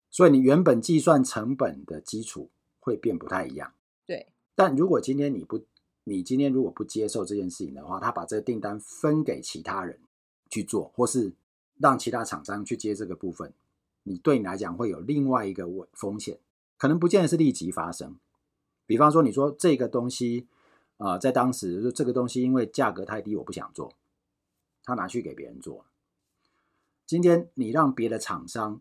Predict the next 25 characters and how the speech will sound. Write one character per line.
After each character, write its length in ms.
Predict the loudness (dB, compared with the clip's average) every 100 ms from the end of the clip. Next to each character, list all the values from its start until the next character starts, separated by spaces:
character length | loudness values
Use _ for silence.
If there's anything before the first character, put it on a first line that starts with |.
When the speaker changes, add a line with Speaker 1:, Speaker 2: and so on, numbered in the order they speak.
| _
Speaker 1:
有 160 | -10 -8
机 300 | -8 -2 0
会 320 | 2 0 -2 -4
接 180 | -2 -2
触 180 | -2
到 100 | -4 -4
这 80 |
个 120 | -6 -8
客 260 | -8 -10
户， 240 | -10 -14 -14 _ _ _
你 140 | -2 -2
等 120 | -2
于 40 |
是 200 | -6 -10 -10
建 300 | -2 0 0
立 200 | -2 -4
一 40 | -6
个 140 | -8
潜 360 | -10 -10 -12 -8
在 220 | -6 -6
的 160 | -10 -16
竞 180 | -10 -8
争 160 | -8 -10
对 160 | -12
手。 140 | -14